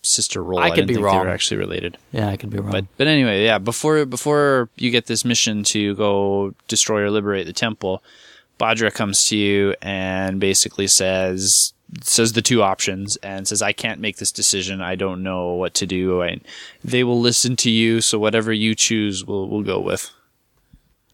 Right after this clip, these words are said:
Speaker 2: Okay, so, uh,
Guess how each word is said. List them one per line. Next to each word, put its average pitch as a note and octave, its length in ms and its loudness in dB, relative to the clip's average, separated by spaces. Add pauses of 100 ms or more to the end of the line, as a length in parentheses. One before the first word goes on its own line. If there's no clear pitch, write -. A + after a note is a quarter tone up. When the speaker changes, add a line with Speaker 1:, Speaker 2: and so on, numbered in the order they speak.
(140)
Speaker 2:
Okay, A2 480 -2 (140)
so, B2+ 680 0 (960)
uh, B2+ 380 2